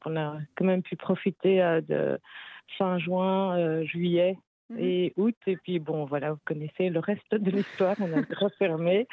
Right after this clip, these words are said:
Speaker 1: ma-, malheureusement. Donc, c'est, c'est vrai que ça a été assez difficile comme période.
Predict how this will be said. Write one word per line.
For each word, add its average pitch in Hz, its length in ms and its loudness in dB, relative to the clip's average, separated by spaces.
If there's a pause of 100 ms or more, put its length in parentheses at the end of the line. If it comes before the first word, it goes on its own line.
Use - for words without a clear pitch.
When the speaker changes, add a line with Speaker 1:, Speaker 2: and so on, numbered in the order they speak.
(380)
Speaker 1:
ma-, 208 320 2
malheureusement. 180 720 -2
Donc, 156 200 -12 (140)
c'est, - 280 -2 (120)
c'est - 80 -2
vrai 185 140 0
que - 120 -12
ça 165 60 0
a 156 40 0
été 156 260 0
assez 165 260 0
difficile 160 600 -4
comme 143 180 -4
période. 131 420 -2